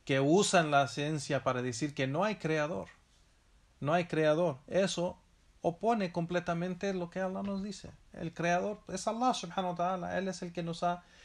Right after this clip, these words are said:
en el Corán hay bastantes lugares en el Corán o ayat o, o versos en el Corán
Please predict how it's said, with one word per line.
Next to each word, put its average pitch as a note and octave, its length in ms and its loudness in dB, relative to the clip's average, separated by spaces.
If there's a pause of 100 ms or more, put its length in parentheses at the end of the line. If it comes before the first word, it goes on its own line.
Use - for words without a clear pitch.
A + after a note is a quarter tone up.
(160)
en F3+ 160 4
el F3 140 0
Corán F3+ 420 2
hay F3 120 4
bastantes F3 1600 -2
lugares E3 600 4
en D#3+ 80 0
el D3+ 100 -4
Corán D#3+ 300 0
o D3 160 4
ayat D#3 480 4
o, C#3+ 420 -6
o D3 60 -6
versos E3 380 2
en D#3+ 100 -2
el D3 100 -6
Corán E3+ 520 -2